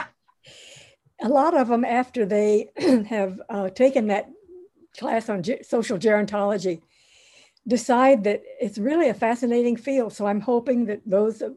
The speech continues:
who are, like, pre-nursing or pre-medicine of any kind, or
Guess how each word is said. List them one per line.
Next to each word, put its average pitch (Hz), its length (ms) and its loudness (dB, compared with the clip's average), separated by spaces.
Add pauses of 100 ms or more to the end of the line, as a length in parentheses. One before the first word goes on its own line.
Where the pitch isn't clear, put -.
who 214 160 -4
are, 190 160 0
like, 185 300 -4
pre-nursing 214 800 -4
or 180 80 -4
pre-medicine 208 720 -4
of 185 80 -6
any 202 160 -6
kind, 208 440 -8
or 180 280 -2